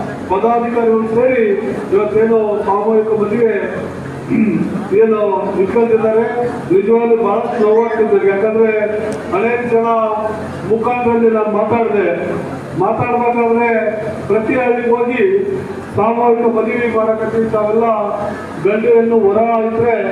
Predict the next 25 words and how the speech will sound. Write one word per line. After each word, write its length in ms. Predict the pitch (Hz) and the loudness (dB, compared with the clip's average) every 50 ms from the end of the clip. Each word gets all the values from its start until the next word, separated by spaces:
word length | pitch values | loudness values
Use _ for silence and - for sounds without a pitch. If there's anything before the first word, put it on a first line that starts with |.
| 233 - 208 196 - - - - | -4 -6 -6 -6 -8 -6 -2 -2
ಕೊಡ್ರಿ, 260 | 220 226 240 247 254 247 220 | 0 0 0 0 0 0 0
ಉಚಿತವಾಗಿ 480 | 220 226 - - - 240 233 233 233 233 - | 0 0 0 -2 0 2 2 2 2 2 0
ಮದುವೆ 220 | 220 208 226 233 226 226 | 0 0 0 0 0 0
ಮಾಡ್ಕೊಂತ 360 | 226 226 226 - 226 220 220 220 220 | 0 0 0 0 0 0 0 0 0
ಕೇಳಿದ್ರೆ 340 | 220 233 254 254 233 226 175 175 165 160 160 - 165 - - - - - - - - - - - - - | 2 2 2 2 2 2 2 0 -2 -2 -2 -4 -6 -8 -8 -10 -10 -12 -12 -12 -12 -12 -8 -4 -2 0
ಅನೇಕ 280 | 220 240 247 254 247 247 226 240 | 0 0 0 0 0 0 0 2
ಜನ 160 | 240 226 240 240 233 240 247 240 240 240 233 240 240 - | 2 2 2 2 2 0 0 -2 -4 -6 -6 -4 -4 -2
ಕೆಲವೊಬ್ರು 380 | 208 214 226 226 226 220 233 226 226 | 0 2 2 2 2 2 0 0 0
ಕೊಟ್ಟಿದ್ದಾರೆ, 440 | 226 226 226 240 226 233 233 226 233 226 233 | 0 0 2 2 2 2 4 2 2 2 2
ಕೆಲವೊಬ್ರು 340 | 220 220 220 226 226 226 - - | 2 2 2 2 2 0 0 0
ಕೊಟ್ಟಿದ್ದಾರೆ. 280 | 220 - 220 214 202 196 202 | 0 0 0 0 0 2 0
ಯಾಕೆ 200 | 220 214 233 233 220 214 208 208 214 - - - - - - 175 | 0 2 2 2 2 2 0 -2 -4 -4 -6 -6 -6 -4 0 2
ನನಗೆ 200 | 190 202 202 196 202 | 2 2 2 2 2
ಗೊತ್ತಿಲ್ಲ. 340 | 226 214 208 226 226 233 254 247 226 | 0 2 2 2 2 2 2 0 0
ಹಾಗಾಗಿ 440 | 214 214 208 220 226 226 226 240 233 226 226 220 226 220 214 - - - 185 | 0 0 0 -2 -2 0 0 0 2 2 2 2 0 -2 -4 -4 -4 -2 0
ಇವತ್ತೇನು 360 | 202 214 214 214 233 226 214 208 | 0 2 2 2 0 2 2 0
ಉಚಿತ 220 | 208 233 240 240 247 240 214 202 | 0 -2 -2 0 0 2 2 2
ಸಾಮೂಹಿಕ 440 | 220 220 220 226 226 233 233 226 233 226 208 202 | 4 4 4 2 2 2 0 2 0 0 0 0
ಮದುವೆ, 360 | 220 - 277 277 233 190 170 165 165 - - 156 160 170 - - - - - 190 | 0 2 2 2 2 2 0 0 -2 -2 -2 -4 -4 -4 -6 -8 -8 -4 0 2
ಇವತ್ತು 240 | 226 226 226 226 220 220 | 2 4 4 2 2 0
ಒಬ್ಬ 100 | 220 220 214 | 0 0 -2
ಮನುಷ್ಯ 300 | 226 226 - 247 247 247 247 247 240 240 240 240 240 233 240 254 247 247 247 233 226 | -2 -2 -2 0 0 0 0 0 0 -2 -2 -2 -2 -2 -2 -2 -2 -2 -2 0 0
ಸುಮಾರು 280 | 226 240 254 254 254 233 233 | 0 2 2 2 2 2 2
ಒಂದು 120 | 226 220 208 | 2 2 2
ಮದುವೆ 240 | 208 233 254 254 | 2 2 2 0